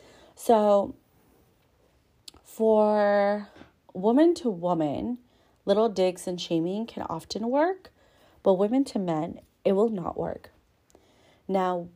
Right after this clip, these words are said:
men to women, it can work because, again, a woman relies on a man's protection, his providing for her, all that stuff, right? And that's how women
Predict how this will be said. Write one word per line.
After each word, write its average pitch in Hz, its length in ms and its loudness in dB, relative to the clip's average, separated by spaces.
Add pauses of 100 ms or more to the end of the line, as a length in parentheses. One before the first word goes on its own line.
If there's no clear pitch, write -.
men 339 500 2
to - 160 -6
women, 175 680 -4
it 175 240 -8
can 311 400 2
work 160 300 -2
because, 165 300 -10
again, 175 540 -4 (600)
a 175 80 2
woman 233 320 0
relies 214 600 0 (100)
on 175 140 -10
a 180 60 -8
man's 208 1000 -8 (540)
protection, 202 1300 -6 (400)
his 170 360 -4 (200)
providing 208 640 -4
for 214 140 -8
her, 202 560 -6 (640)
all 196 140 2
that 156 240 0
stuff, - 340 -4 (420)
right? 202 280 -2 (560)
And 220 180 -2
that's 262 180 0
how 311 260 0
women 220 500 -2